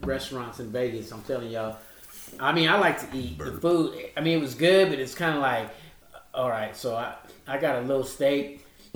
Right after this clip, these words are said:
Speaker 1: and some mashed potatoes, and it was, like, a hundred dollars. And
Speaker 2: Holy
Speaker 1: I was
Speaker 2: shit.
Speaker 1: still hungry.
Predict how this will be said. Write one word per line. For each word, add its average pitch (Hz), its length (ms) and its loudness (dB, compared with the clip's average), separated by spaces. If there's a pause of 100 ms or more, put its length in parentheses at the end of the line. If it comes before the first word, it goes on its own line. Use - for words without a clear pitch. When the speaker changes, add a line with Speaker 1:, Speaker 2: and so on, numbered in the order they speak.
Speaker 1:
and 131 140 -6
some 117 160 -8
mashed 131 240 -6
potatoes, 147 600 2 (300)
and 131 80 -4
it 160 60 2
was, 139 100 2
like, 120 140 0
a 107 60 -4
hundred 139 260 -2
dollars. 123 360 4 (460)
And 113 280 -6
Speaker 2:
Holy 95 140 -6
Speaker 1:
I 151 120 6
was 143 120 4
Speaker 2:
shit. 196 140 4
Speaker 1:
still 147 120 4
hungry. 127 360 -2